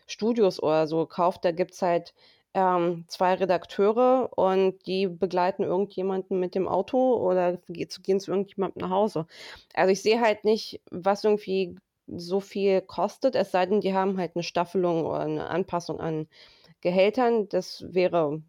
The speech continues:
okay, also kann man halt nachvollziehen. Ich bin halt persönlich einfach nicht sehr zufrieden mit dem öffentlich-rechtlichen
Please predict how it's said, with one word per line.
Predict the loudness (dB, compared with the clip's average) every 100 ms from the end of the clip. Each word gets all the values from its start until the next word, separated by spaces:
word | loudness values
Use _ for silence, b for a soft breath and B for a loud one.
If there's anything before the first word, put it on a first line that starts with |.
| -16
okay, | -14 -4 0 2 2
also | 0 -2 -8 _
kann | -4
man | -2 -2
halt | -4
nachvollziehen. | -2 -2 -2 -2 0 0 0 b b b b b b b _ _
Ich | -2 2
bin | 4 4
halt | 2 2
persönlich | 0 4 4 4 0
einfach | -2 -2
nicht | 0 0 0
sehr | 0 0 0
zufrieden | -8 -8 -4 0 2
mit | 0 -2 -2
dem | 0 2
öffentlich-rechtlichen | -2 -4 -12 -4 -4 -4 -8 -8 -2 -2 -2